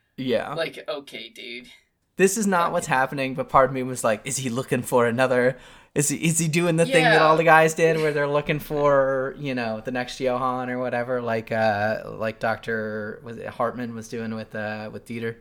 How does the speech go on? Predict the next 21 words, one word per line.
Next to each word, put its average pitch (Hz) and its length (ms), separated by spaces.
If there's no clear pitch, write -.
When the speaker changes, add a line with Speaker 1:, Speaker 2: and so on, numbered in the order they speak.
Speaker 2:
Yeah. - 140
Speaker 1:
But 170 120
I 196 80
don't 208 100
Speaker 2:
There's 165 80
Speaker 1:
think 156 100
that's 113 140
Speaker 2:
something 117 80
Speaker 1:
what's - 60
happening 101 320
here. - 280
I 107 80
just 104 200
think 104 200
Johann's 107 540
Speaker 2:
Yeah. - 40
Speaker 1:
a - 40
douche. 110 480
<laughs> 240 920
Speaker 2:
Yeah. 185 400
Uh, 214 600